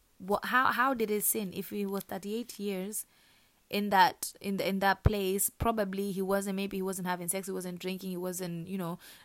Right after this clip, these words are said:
doing all of this." But if you think about it, that pool, the, the angel, in quotes, that was supposedly stirring up the water, that was not the angel of the Lord.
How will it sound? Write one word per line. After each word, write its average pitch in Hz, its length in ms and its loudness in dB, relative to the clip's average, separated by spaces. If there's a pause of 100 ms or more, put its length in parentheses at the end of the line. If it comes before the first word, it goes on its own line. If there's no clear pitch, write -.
(120)
doing 202 260 0
all 202 180 4
of 185 100 0
this." 190 300 2 (320)
But 202 360 4
if - 220 -6
you 302 100 -4
think 262 300 -10
about 208 400 2
it, 185 140 -8
that 233 300 0
pool, 240 460 -2
the, 196 260 0
the 190 640 0
angel, 269 580 4
in 202 200 -4
quotes, 233 280 -2
that 196 160 0
was 190 360 -6 (100)
supposedly 208 600 -2
stirring 226 440 0
up 208 160 -4
the 175 100 -2
water, 202 220 -6
that 220 120 -2
was 226 120 -2
not 202 160 -6
the 180 60 -2
angel 185 280 -4
of 165 100 -10
the 170 80 -10
Lord. 185 300 -8